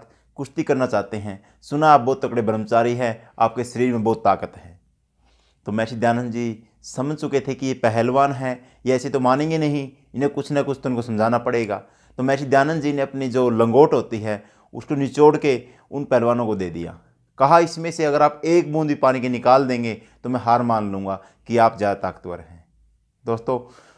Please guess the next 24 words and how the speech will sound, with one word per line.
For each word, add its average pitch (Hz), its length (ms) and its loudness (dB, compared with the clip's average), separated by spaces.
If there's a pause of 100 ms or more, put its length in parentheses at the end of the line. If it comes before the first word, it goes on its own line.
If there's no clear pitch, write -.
(240)
बारी 131 300 8
बारी 120 300 4
उन 127 120 -6
पहलवानों 113 420 -2
ने 113 140 -4
उसको 104 400 -8 (140)
निचोड़ने 123 400 0
का 127 80 4
प्रयास 120 360 2
किया, 101 320 -4 (280)
एक 185 300 4
पानी 147 200 6
की 143 80 -2
बूंद 147 300 -4
भी 139 100 -4
नहीं 120 100 -2
निकाल 107 320 -4
सके। - 240 -16 (920)
फिर 131 100 -2
वापस 127 380 6
रिसीवर 120 600 -6
ने 120 120 -4
उसको 110 260 -6
लिया 117 460 0